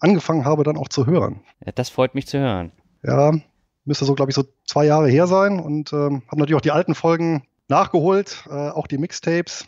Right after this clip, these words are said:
Speaker 1: Also ist mal so ein Pflichtprogramm für mich gewesen und, äh, von daher, ja,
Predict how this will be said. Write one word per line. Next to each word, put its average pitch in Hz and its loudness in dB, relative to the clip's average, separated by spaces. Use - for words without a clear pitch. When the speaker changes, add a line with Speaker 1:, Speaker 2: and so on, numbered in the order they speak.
Speaker 1:
Also 131 -2
ist 117 -6
mal 135 4
so 120 0
ein 117 -8
Pflichtprogramm 110 -2
für - -4
mich 110 0
gewesen 165 4
und, 139 0
äh, 135 4
von 120 0
daher, 151 4
ja, 123 -8